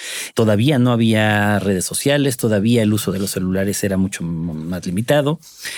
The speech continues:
A esta época, que como ustedes dicen, por un lado sí, ahora cualquiera da una opinión,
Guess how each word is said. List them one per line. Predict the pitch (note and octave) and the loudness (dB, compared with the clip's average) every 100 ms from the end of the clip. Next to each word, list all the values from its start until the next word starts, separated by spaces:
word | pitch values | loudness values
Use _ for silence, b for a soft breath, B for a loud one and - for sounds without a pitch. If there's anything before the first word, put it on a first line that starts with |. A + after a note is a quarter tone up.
| B - | B -4
A | A#2+ | 0
esta | B2+ - | 0 2
época, | B2+ B2 C#3+ E3 | 0 0 0 0
que | D#3 | 0
como | G2 F2+ | -2 -2
ustedes | F2+ - A#2 A2+ | -2 0 0 2
dicen, | G#2+ - A#2+ D#3+ - | 0 0 0 0 -2
por | G#2 | 2
un | B2+ | 2
lado | C3 C#3 A#2 | 4 2 2
sí, | - | 2
ahora | F#2+ G#2 F2 - | 2 0 -2 -2
cualquiera | A2 - G3+ F3+ | 0 2 2 4
da | E3 | 4
una | D#3+ | 4
opinión, | D#3 F#2+ F#2+ D3+ - | 2 0 2 2 0